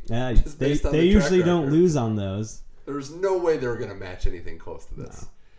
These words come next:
Speaker 1: No.
Speaker 2: And they'll be fine with the draft and, and, um,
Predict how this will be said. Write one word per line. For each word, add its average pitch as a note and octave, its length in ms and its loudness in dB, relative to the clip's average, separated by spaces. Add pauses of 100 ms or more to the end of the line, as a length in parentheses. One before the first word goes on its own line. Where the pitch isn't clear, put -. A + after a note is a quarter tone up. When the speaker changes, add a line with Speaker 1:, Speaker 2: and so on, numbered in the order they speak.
(300)
Speaker 1:
No. A2+ 80 -14
Speaker 2:
And A2+ 80 -10
they'll B2 100 -6
be B2+ 160 -6
fine G2+ 380 -2
with G2+ 140 -6
the F#2+ 80 -6
draft E2+ 520 -6
and, D#2+ 140 -10
and, D#2 280 -14
um, D2+ 400 -12